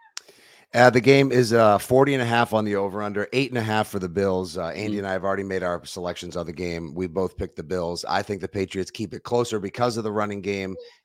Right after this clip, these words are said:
Speaker 1: Andy
Speaker 2: Mm-hmm.
Speaker 1: thinks it's a blowout. Um, i-, it's such a weird time to be a Patriots fan as well. Yet no one will ever feel bad for us, I understand.
Speaker 2: <laughs>
Speaker 1: Uh, but just to sort of see everything working in such opposite right now, I'm sure it is much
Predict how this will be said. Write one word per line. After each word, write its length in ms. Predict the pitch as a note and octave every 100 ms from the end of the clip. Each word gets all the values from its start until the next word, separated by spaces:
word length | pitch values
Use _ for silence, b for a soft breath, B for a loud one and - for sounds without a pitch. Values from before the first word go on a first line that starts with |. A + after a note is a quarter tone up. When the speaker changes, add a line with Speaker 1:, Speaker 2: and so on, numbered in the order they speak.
| -
Speaker 1:
Andy 220 | A2 B2+
Speaker 2:
Mm-hmm. 80 | G#2
Speaker 1:
thinks 220 | G2+ -
it's 160 | F2+ G2
a 40 |
blowout. 520 | E2+ G2+ F#2 F2+ F2 - b b b -
Um, 540 | D#2+ D2+ C#2+ C#2+ C#2 _ C2+
i-, 60 | - C2
it's 200 | - F2+
such 240 | - G2+ F#2+
a 80 | G2+
weird 380 | G#2+ G#2+ G#2+
time 320 | - G#2+ A2 G#2+
to 100 | G2+
be 220 | A2 G#2+
a 60 |
Patriots 540 | F2 A#2 A2+ A2+ G#2+ -
fan 240 | G#2 F#2+
as 140 | F2 D#2+
well. 320 | F#2+ F#2+ F#2+
Yet 180 | F#2 F2
no 180 | A2
one 160 | A2+ A2+
will 140 | A2
ever 160 | G#2+ G2
feel 220 | - G#2
bad 260 | F2 D#2+ E2
for 120 | F2
us, 120 | E2 F2
I 160 | E2+
understand. 480 | F2 E2 E2 D2 C#2 - -
Speaker 2:
<laughs> 240 | A2 -
Speaker 1:
Uh, 180 | F2+ E2+
but 180 | E2 A2
just 180 | C3 -
to 80 | -
sort 180 | C3
of 60 | A#2+
see 220 | - B2
everything 440 | G2+ A2 A#2 A2+ G#2+
working 320 | G#2 G#2+ G#2
in 140 | F2+ G2
such 220 | F#2+ F#2
opposite 400 | F2 F2 - F2
right 160 | F2+ E2+
now, 160 | E2+
I'm 80 | E2+
sure 220 | - F#2+
it 60 | F2+
is 140 | F2
much 220 | F2+ G#2+